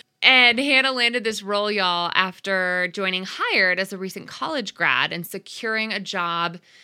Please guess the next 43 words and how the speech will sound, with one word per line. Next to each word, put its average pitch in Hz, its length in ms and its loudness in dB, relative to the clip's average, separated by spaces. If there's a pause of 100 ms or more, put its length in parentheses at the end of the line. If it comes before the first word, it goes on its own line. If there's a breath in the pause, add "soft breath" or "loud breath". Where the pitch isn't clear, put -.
(120)
initially 302 560 2
on 202 140 2
a 190 40 0
really 233 380 -4
critical 208 420 -6
twenty 185 320 -4
twenty 180 280 -6
campaign. 190 920 -8 (400 loud breath)
And 226 160 -2
then, 233 260 2
as 226 320 2 (360)
all 202 240 2
of 180 100 0
us 208 220 2
in 185 80 -6
the 170 80 -6
campaign 202 420 -6
space 165 360 0
are 156 60 -8
familiar 208 460 -2
with, 180 340 -2
you 196 120 -8
know, 170 200 -6
come 196 300 -6
election 196 360 -8
day, 165 140 -2
win 170 260 -6
or 165 120 -6
lose, 170 400 -6
you're 165 140 -6
<laughs> 180 40 -4
out 196 200 -8
of 165 100 -14
a 170 60 -14
job. 180 580 -10 (460 loud breath)
So 196 360 2
now 196 360 2
she's 220 280 -6
starting 185 460 -2
a 175 80 -4
whole 226 380 -8
new 233 200 -2
role, 170 580 -6